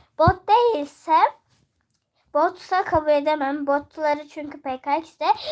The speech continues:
kabul etmiyor. Ben de edemem o yüzden. Şunları kabul edeyim.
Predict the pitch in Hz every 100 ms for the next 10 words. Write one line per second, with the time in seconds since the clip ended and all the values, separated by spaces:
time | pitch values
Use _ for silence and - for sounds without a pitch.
0 | 571 - 311 359 349 349 262 262 302 339
1 | 339 349 247 247 247 240 240 240 233 277
2 | 415 _ _ _ _ _ _ _ _ _
3 | - - _ _ _ _ _ _ _ _
4 | _ _ _ _ _ _ - - _ _
5 | _ _ _ - _ 311 277 277 269 277
6 | 254 226